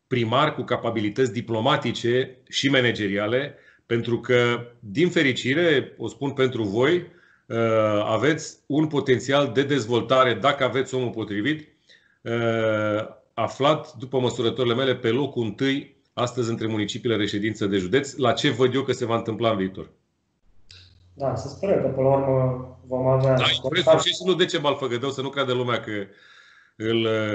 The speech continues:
Speaker 1: nu am ce să-i reproșez, n-am văzut treburi pe acolo. Eu, eu analizez. Eu când analizez, trebuie să fiu corect. Nu pot să mă împiedic în, obiectiv, nu pot să mă împiedic în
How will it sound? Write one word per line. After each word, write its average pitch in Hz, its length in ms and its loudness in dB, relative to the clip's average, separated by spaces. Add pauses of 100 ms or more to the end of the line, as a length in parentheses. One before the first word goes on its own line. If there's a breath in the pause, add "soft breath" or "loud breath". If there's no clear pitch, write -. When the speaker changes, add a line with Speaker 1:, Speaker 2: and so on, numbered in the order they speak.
(180)
Speaker 1:
nu 151 380 0
am 123 100 4
ce 135 120 -4
să-i 123 180 0
reproșez, 117 520 -2
n-am 135 200 2
văzut 117 280 -2
treburi 117 340 -2
pe - 60 -4
acolo. 156 380 0
Eu, 170 280 2
eu 156 280 4
analizez. 135 560 2
Eu 156 100 0
când 160 220 -2
analizez, 135 680 0 (680)
trebuie 131 440 0
să 143 120 0
fiu 139 180 -2
corect. 113 400 -4
Nu 143 340 -2
pot 127 160 -2
să 127 100 -4
mă 123 80 -2
împiedic 120 460 -2
în, 123 180 2 (480)
obiectiv, 127 460 0
nu 131 80 -2
pot 123 160 -2
să 117 80 -6
mă 117 60 0
împiedic 113 460 0
în 110 440 -2